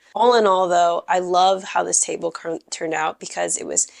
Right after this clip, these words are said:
very simple to construct, like I said. I think it's very approachable for anyone to do. Any variations of this can be done to whatever shape or size and dimensions that you may need. I also love that it's very inconspicuous in my room. Like,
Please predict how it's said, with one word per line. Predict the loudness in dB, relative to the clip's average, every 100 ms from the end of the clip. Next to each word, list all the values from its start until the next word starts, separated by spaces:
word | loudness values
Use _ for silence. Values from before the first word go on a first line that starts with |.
| -20 -20 -20 _ _ _
very | 4 6
simple | 4 0 0
to | -2
construct, | -2 0 0 0
like | 0 0
I |
said. | 0 4 4 4
I | 0
think | -6 -6
it's | -4
very | 0 0
approachable | 0 0 -2 0 -4
for | -4 -6
anyone | -4 -4 -6
to | -8
do. | -4 0 2 2 0 -4 -16 _ -4
Any | 0 2
variations | 0 -2 -2 -2 -2 -4
of | -4 -4
this | -4 -4
can | -4 -8
be | -12 -6
done | 0 2 2 -2
to | -6 -8
whatever | -8 -8 -2
shape | 0 2 0 -2
or | -8
size | -4 -2 -2 -2 -4
and | -4
dimensions | -6 -8 -6 -8 -8
that | -10
you | -10 -10
may | -10
need. | -4 0 0 0 -4 _ -20 -20 _ _ -2
I | 2
also | 4 4 2
love | 2 2 2 0
that | -2
it's | 0 -2
very | 0 -2
inconspicuous | -2 -8 -4 -4 -4 -4 0 0 0
in | -2
my | -2
room. | -2 -2 0
Like, | -2 -4 -12